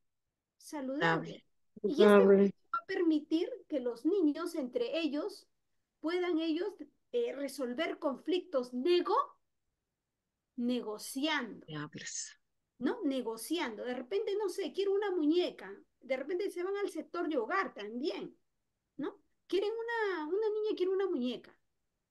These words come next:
Speaker 1: Y por ahí de repente hay un muñeco, ¿no? Otro juguete, ¿no? Una tacita de té, no sé. Ya una, la niña quiere de repente la muñeca, ¿no? Pero de repente la otra niña, ¿no?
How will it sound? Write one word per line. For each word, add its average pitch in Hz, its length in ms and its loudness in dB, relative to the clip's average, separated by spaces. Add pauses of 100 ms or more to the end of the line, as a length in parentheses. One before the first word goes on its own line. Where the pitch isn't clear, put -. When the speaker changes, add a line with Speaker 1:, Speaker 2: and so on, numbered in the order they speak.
(380)
Speaker 1:
Y 254 140 -4
por 247 220 -2
ahí 320 220 2
de 359 100 0
repente 311 460 0
hay 302 180 2
un 330 140 0
muñeco, 269 440 -2 (720)
¿no? 320 220 -4 (380)
Otro 254 260 -4
juguete, 262 500 -2 (480)
¿no? 269 140 -10
Una 233 280 -6
tacita 262 840 -6
de - 160 -16 (100)
té, 262 300 -2
no 202 180 -12
sé. 202 300 -12
Ya 254 260 -4
una, 302 400 2
la 240 140 -8
niña 349 380 0
quiere 302 220 -4
de 262 60 -12
repente 247 300 -6
la 240 100 -8
muñeca, 226 400 -14 (1000)
¿no? 294 80 -12 (380)
Pero 226 240 0
de 226 100 0
repente 392 400 -6
la 285 120 0
otra 294 200 -4
niña, 262 380 -6 (380)
¿no? 285 240 -12